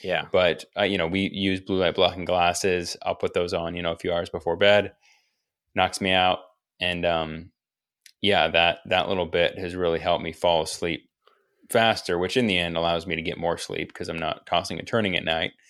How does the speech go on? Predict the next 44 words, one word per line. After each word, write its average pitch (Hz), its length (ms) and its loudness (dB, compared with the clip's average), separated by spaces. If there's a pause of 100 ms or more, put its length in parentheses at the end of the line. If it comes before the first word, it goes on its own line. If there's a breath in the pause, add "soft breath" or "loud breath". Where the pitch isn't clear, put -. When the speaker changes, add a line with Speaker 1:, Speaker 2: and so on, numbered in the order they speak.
(200 soft breath)
Speaker 2:
and 90 80 -4
I 85 60 -4
can 90 100 -4
fall 90 180 -2
right 92 180 0
to 95 60 -12
sleep. - 360 -6
So, - 240 -2 (540)
yeah, 85 180 2 (380)
monitoring 92 480 2
my 85 100 -2
blue 82 240 -4
light 80 320 -4
for 90 80 -8
sure. 82 320 0 (1200 loud breath)
All 107 80 2
right, 101 180 4
I 101 120 2
guess 107 220 2
I 104 160 6
will 98 380 0 (180)
go 95 280 4
into 92 460 -4
the 90 100 -4
next 90 220 -2
one 87 100 -2
here. 101 240 0
So 107 100 0
that's, 104 200 4
I 95 80 2
think 131 160 0
we 123 80 -2
covered 104 460 4 (480)
health. 92 540 4 (300)
Now 113 260 -4
going 117 380 2
into, 101 1040 -2 (600 loud breath)
again, 92 120 -6
more 101 140 2
on 101 60 2
the 98 80 2
ref-, 95 280 0
the 95 200 2
reflection 92 760 0